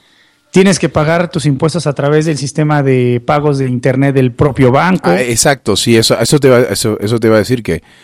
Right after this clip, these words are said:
Speaker 2: de entrada para el, para el puro pago ya necesitas estar metido en, en determinado sistema aquí en México, al menos. Eh, hay una, ah,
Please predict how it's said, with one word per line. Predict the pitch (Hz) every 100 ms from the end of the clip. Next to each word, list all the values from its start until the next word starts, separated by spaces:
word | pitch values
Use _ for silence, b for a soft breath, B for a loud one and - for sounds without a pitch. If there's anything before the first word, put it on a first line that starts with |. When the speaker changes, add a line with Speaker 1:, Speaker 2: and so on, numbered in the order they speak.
| b b -
Speaker 2:
de | 110
entrada | 117 127
para | 117 104
el, | 101 92
para | 101 95
el | 92
puro | 139 147
pago | 131 127 104
ya | 92 95
necesitas | 98 92 - 113 101 87 - - b b b b
estar | 90 85 101 98
metido | 90 95 92
en, | 90 80
en | 85
determinado | 85 87 87 90 87
sistema | 92 - 87 82
aquí | -
en | 85
México, | 92 87 85 -
al | 82
menos. | 92 87 - B B B -
Eh, | 98 98 107
hay | 113 165
una, | 190 165 -
ah, | 101 95 92